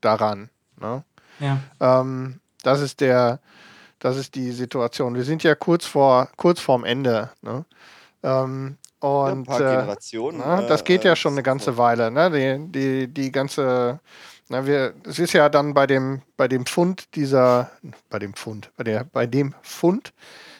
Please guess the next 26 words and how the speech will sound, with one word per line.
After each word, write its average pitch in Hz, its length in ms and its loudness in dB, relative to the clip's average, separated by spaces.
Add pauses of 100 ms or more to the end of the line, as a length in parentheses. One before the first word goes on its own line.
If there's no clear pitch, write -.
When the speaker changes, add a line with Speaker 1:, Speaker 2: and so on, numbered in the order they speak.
(120)
Speaker 1:
dieser 127 460 2
indischen 170 440 -2
Drohne 147 400 2
wird 135 140 0
ja 139 60 2
schon 131 200 -6
klar, 127 300 4
dass 127 160 -2
alleine 131 360 0
die 127 160 -8
ganze 131 240 -4
Steuerung 175 480 2
schon 156 180 -6
seit 139 200 0
zehn 135 240 -4
Jahren 123 280 0
nicht 123 180 -8
mehr 123 160 -2
läuft. 120 320 0
Also 117 160 0
alles 143 240 0
hat 151 120 2
sich 147 160 -6
irgendwie 139 260 -4
dran 123 180 -2
gewöhnt. 123 500 -2